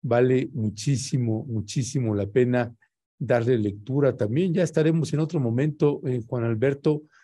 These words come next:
estaremos, eh, entrevistándote a propósito de, pues, los libros que has publicado para que le cuentes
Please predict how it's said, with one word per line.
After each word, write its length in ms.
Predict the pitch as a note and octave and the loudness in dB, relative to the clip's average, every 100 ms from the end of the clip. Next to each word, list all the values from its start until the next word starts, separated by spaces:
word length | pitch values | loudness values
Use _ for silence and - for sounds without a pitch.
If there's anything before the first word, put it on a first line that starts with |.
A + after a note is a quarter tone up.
| _ _ _ _ | _ _ _ _
estaremos, 560 | - A#2 C#3 D3 - - | -2 2 2 2 -2 -4
eh, 300 | C3 A2 A2 A#2 | 0 0 -2 -4
entrevistándote 840 | A2+ A#2+ A2+ A2 C#3+ D3+ D#3 D3+ | -4 0 0 0 0 2 2 0
a 80 | A#2+ | 0
propósito 640 | A#2 A2+ D#3 D3+ D3 D3 | -2 0 -2 0 -2 -2
de, 180 | A2+ G#2 - | -2 -4 -8
pues, 240 | - G#2 - | -12 -12 -12
los 280 | G#3 B2 G2+ | -8 -6 -6
libros 380 | D#3 G3 G3 D3 | -6 -4 -4 -4
que 120 | D3+ | -2
has 100 | D3 | -2
publicado 640 | - F3 B2 A2+ C#3+ D#3+ D#3+ | -2 -4 -4 -2 0 0 0
para 260 | B2 A2 | -2 -2
que 140 | A2+ G#2+ | -2 -4
le 160 | G#2 | -6
cuentes 640 | G#2 C3 C#3 D3+ - - | 0 0 2 -2 -4 -10